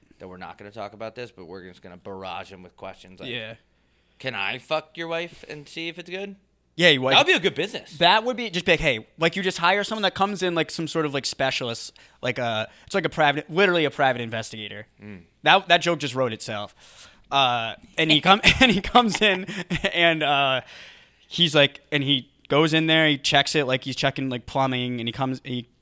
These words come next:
Speaker 2: he comes out of the bedroom and he just gives you the thumbs up. You go, "Yep, good to go."
Speaker 1: Yeah, like, you make sure it doesn't stink. And
Speaker 2: Yeah.
Speaker 1: like,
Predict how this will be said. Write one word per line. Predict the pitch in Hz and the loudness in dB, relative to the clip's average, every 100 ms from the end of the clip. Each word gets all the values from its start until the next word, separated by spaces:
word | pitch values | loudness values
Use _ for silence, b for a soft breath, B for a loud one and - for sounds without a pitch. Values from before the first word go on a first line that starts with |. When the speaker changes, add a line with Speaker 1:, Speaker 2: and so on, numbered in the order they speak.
| - | -12
Speaker 2:
he | |
comes | 117 131 | -6 -2
out | 127 | 0
of | 127 | -2
the | |
bedroom | 117 127 123 | -2 -2 -2
and | 120 110 117 | -6 -6 -8
he | |
just | 117 - | -6 -8
gives | 117 | -6
you | 113 | -6
the | |
thumbs | 107 113 | -6 -6
up. | 120 131 | -6 -6
You | |
go, | 110 | -6
"Yep, | 143 - 117 | -6 -8 -10
good | 117 | -10
to | 123 | -6
go." | 143 127 110 | -6 -6 -8
Speaker 1:
Yeah, | 113 98 | -12 -10
like, | 101 104 | -12 -12
you | |
make | 113 110 | -12 -10
sure | 120 104 | -10 -12
it | |
doesn't | 101 80 - | -14 -20 -18
stink. | - - 120 113 113 110 107 - | -18 -16 -14 -14 -12 -14 -14 -8
And | |
Speaker 2:
Yeah. | 120 110 95 | -6 -4 -6
Speaker 1:
like, | 87 | -12